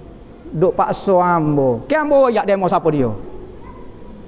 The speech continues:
Pemuda tu pula jekah Nabi Khidir, "Eh, yang mu duk paksa-paksa ambo, ke ambo royak demo siapa dia? Ambo tahu demo Khidir. Ke ambo royak bagi-bagi apa?" Terkejut pula Nabi Khidir. Dia ingat kawan tu saja wali. Hok duk main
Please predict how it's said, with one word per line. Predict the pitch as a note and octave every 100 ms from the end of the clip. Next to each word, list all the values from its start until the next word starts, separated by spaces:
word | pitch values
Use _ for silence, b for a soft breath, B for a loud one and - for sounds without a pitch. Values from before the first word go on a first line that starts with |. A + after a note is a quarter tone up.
| - - - -
Pemuda | F#4 G4 F#4 F#4 C#4+
tu | B3+ C#4+
pula | D4+ C4+
jekah | C#4 - C4+
Nabi | B3+ B3 C4
Khidir, | B3+ G#3 G3
"Eh, | G#3 E3+ A#2 - - -
yang | A#3
mu | C4
duk | C4 C4
paksa-paksa | A#3+ C4+ B3+ A#3+ A#3+
ambo, | A#3+ A#3 A3
ke | D4+
ambo | D4+ C#4
royak | C#4 B3+ G#3+
demo | B3+ A3+
siapa | A3 G3+ A3
dia? | G3 D#3+ A2+ - -
Ambo | - A#3+ C#4+
tahu | C#4 G3+ F4+
demo | E4 D#4
Khidir. | C4+ C4 G3 D#3 - F#3+
Ke | D#4
ambo | D#4
royak | C4+ A#3+ G#3+
bagi-bagi | A#3+ A3+ G#3 G#3
apa?" | E3 C3+ B B B B - - -
Terkejut | - B3 C#4+ A#3+ D#4 A#3+
pula | B3 A#3+
Nabi | A3 G#3 G3+
Khidir. | G3 F#3 D#3+ D3+ A#2 C3
Dia | A#3+
ingat | C4 D4 C4
kawan | B3+ C#4 C#4 C#4
tu | A#3
saja | A3 G#3 G#3
wali. | G3 F3+ D3
Hok | F#3+ C4+
duk | C#4
main | C#4